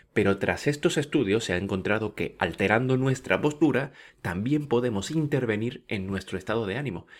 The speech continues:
y si no cambiarlo radicalmente, sí situarnos en un punto mental mucho más cercano al estado de ánimo que buscamos. Y tú dirás, "¿Me estás diciendo que cambiando mi postura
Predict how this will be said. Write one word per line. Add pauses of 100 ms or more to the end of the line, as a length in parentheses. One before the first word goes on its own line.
(240)
y
si
no
cambiarlo
radicalmente, (320)
sí
situarnos
en
un
punto
mental
mucho
más
cercano (240)
al
estado
de
ánimo
que
buscamos. (720)
Y
tú
dirás, (220)
"¿Me
estás
diciendo
que
cambiando
mi
postura